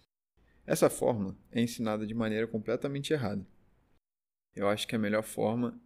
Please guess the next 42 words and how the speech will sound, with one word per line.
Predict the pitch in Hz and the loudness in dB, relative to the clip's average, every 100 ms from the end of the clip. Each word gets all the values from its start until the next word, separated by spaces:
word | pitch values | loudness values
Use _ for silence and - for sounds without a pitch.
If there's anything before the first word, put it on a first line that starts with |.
| _ _ - | _ _ -2
é, | |
logo | 110 113 127 | 2 2 2
que | 147 | -2
receber | 135 - 120 113 | -4 -4 -2 -2
o | |
seu | - 113 | -4 -4
salário, | - 147 113 101 - _ _ | -2 4 6 4 0 _ _
separe | - 139 131 147 | -2 0 2 2
a | |
parte | 147 127 - | 4 2 2
que | - | -2
vai | 131 | -2
poupar | 131 143 - - - - - | 2 0 0 0 -2 -4 -2
antes | 131 135 | -2 -2
de | 147 | -8
sair | 143 135 127 | -4 -2 0
às | 135 - | 0 -2
compras. | - 117 98 - - - _ _ _ _ | 2 2 2 -6 -12 -14 _ _ _ _
Então | 123 120 135 | -6 0 0
a | |
forma | 127 143 143 123 | 0 0 2 2
mais | 127 156 | 0 -2
correta | - 123 120 139 | 2 4 6 4
deveria | 131 127 131 | 4 4 4
ser | 139 120 98 | 2 0 -4
salário | - - 107 104 104 120 160 - - - | -6 -2 0 2 2 2 -2 -8 -20 -6
menos | 110 104 | -4 -4
poupança | - - 113 107 107 - 120 120 _ _ - | -2 -4 0 6 6 6 -2 -10 _ _ -10
igual | 107 113 | 0 4
a | 117 | 6
gastos. | 101 95 - - - - _ _ _ | 6 4 -6 -14 -16 -20 _ _ _
Isso | - 123 | -8 -8
previne | - 127 107 113 123 | -2 0 2 2 0
você | 117 113 - | 0 -2 0
de | 117 | -2
gastar | 113 113 - 113 | 0 0 -2 -4
mais | 110 107 113 120 | -2 0 0 -2
do | 120 | -6
que | - | -6
você | 120 113 | -6 -6
tinha | - - 117 113 | -8 -4 -4 -4
estipulado | - - - 131 123 104 | -4 -4 -2 12 12 12